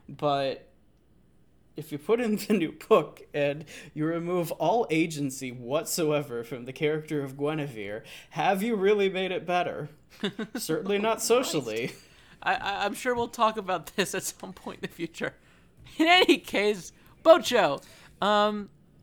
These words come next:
Speaker 2: so,
Speaker 1: Showboat.
Speaker 2: what, wh-, that's what I said. So, what did you know about Showboat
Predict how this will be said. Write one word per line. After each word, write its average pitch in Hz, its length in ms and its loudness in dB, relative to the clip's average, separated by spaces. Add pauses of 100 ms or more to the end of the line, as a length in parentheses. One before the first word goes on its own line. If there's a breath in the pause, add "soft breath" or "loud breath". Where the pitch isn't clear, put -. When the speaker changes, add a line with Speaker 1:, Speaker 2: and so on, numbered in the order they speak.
Speaker 2:
so, 269 380 4
Speaker 1:
Showboat. 196 320 4 (280)
Speaker 2:
what, - 200 -10
wh-, - 100 -20
that's 220 160 -4
what 214 80 -4
I 208 60 -2
said. - 220 -6 (500 loud breath)
So, 269 480 2 (1000)
what 202 220 0
did 392 160 -2
you 381 100 0
know 359 160 2
about 247 300 4
Showboat 139 480 -2